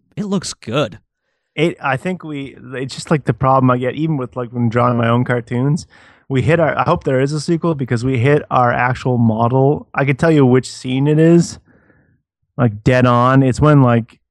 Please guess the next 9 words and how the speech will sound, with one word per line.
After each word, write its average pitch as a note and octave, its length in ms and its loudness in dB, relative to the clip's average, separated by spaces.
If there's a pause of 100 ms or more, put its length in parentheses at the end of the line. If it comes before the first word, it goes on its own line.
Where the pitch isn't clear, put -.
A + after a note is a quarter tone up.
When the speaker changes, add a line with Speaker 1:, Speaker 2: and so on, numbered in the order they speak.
Speaker 2:
they're A#2+ 260 -2
in B2+ 440 6
the, A2 560 0
Blowman C3+ 300 0
and A#2+ 100 -4
Chronic A#2+ 340 -2
are A#2+ 120 -6
in, A#2+ 460 0 (440)
and B2 360 -2